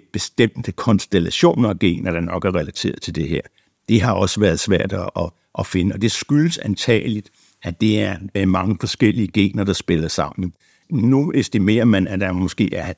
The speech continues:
ti tusind forskellige gener involveret i de, i de forskelle, øh, vi kan se. Så det, man er begyndt at gøre i stedet for, det er, at man har arbejdet med, med meget store populationer. Og det, vi ser, når man bruger den metode, det er, at nu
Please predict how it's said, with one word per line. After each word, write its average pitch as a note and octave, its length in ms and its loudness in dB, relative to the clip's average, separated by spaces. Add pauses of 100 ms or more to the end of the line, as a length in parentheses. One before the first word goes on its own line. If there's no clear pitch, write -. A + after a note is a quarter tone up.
ti - 160 -2
tusind - 440 -6
forskellige G2 380 -4
gener F#2 340 -2 (280)
involveret G2 680 2
i G2 180 0
de, F2 160 -6
i - 100 -4
de G2+ 160 0
forskelle, F2+ 880 0 (460)
øh, F2 360 -6
vi F2 60 -2
kan - 160 -6
se. F2 280 0 (300)
Så - 80 -10
det, B2 120 4
man F3+ 100 4
er D3+ 40 4
begyndt C3+ 240 2
at A2 60 -4
gøre A#2+ 120 6
i A2+ 40 2
stedet D#3+ 300 2
for, A2 280 0 (320)
det B2 100 6
er, B2 160 2
at A#2 100 0
man A2 140 2
har G2+ 300 2
arbejdet G#2+ 520 0
med, F#2+ 360 0
med G#2 180 0
meget G#2+ 360 2
store G#2+ 400 0 (160)
populationer. G#2+ 800 2 (280)
Og C#3+ 100 -8
det, D#3 120 6
vi F3 80 2
ser, E3 260 4
når C3+ 120 4
man A2+ 180 4
bruger G2 200 -2
den E3+ 260 0
metode, F#2+ 400 0
det G#2 180 2
er, G#2+ 100 2
at A#2+ 100 -4
nu C3+ 200 4